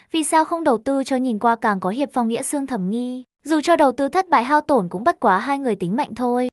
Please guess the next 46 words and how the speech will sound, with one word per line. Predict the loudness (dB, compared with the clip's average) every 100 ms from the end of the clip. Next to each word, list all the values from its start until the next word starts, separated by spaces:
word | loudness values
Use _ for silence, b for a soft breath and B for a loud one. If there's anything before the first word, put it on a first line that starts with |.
| _
So | -2 0
với | 4 2
trước | 2
đó | 2 2
chết | 2 -2
trong | -4 -2
tay | 0 2
Huyền | 0 0
Quang | 0 2
Động | -2
chưa | -2 -6
nhiều | -2 -2
trưởng | -2 -2
bối, | 2 2 0 b b b
cùng | -2
với | 0
toàn | 2 0 2
bộ | 2
Hứa | 2 0
gia | 0 0
tương | -2 0
lai, | 2 2 0 b b
đây | 0 2
quả | 0
thực | 0 -2
là | 0
một | 0 0
bút | 0 0
lại | 0 0
vế | -4
không | -4 -6
tính | -4 -2
quá | -2
mua | 0 -2
bán. | -2 -2 -2 -6 _ _
Hứa | 2 4
Uyển | 4 4
Vận | 2 2
yên | -2 0
lặng | -2
thật | -2 -2
lâu, | 2 2 0 b b
liếc | -2
nàng | 0 2 2
một | 0
cái. | 0 -2 -2 -6